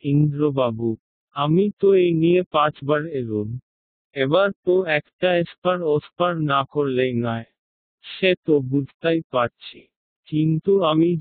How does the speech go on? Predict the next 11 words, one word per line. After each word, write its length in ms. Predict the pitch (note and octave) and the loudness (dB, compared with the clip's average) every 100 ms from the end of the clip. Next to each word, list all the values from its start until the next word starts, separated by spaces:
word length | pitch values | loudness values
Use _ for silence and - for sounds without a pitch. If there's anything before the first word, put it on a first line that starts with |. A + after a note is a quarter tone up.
| - | 0
যে 160 | D3+ | 0
মনস্থির 680 | D3+ C3 C3 C#3+ - - D#3 C#3+ | 0 0 -2 -4 -8 -8 -8 -4
করে 320 | C#3 C3+ C#3+ | -2 2 2
উঠতে 440 | D3 C3+ _ D3 C#3 | 0 -6 _ -4 -2
পারছি 540 | - B2 - - A2+ | -2 -4 -4 -10 -6
না।" 260 | G2+ A2 - _ _ _ _ - | -6 -6 -10 _ _ _ _ -4
"অশ্বিনী 800 | C#3 C#3 - - - E3+ E3+ D3 | -2 -2 -8 -12 -6 -2 0 0
বাবু, 460 | B2 A2 A2 A2+ - _ _ - | -2 -4 -4 -6 -8 _ _ -8
এতদিনের 760 | C#3 D3 F3 E3+ F#3+ G3 F#3+ | -4 0 0 2 0 2 0
একটা 440 | D#3+ C3+ _ D3+ D#3 | -2 -10 _ -6 -6
সম্পর্ক 720 | - C#3+ C#3+ - D#3 - E3 | -4 -4 -2 -2 -4 -2 -6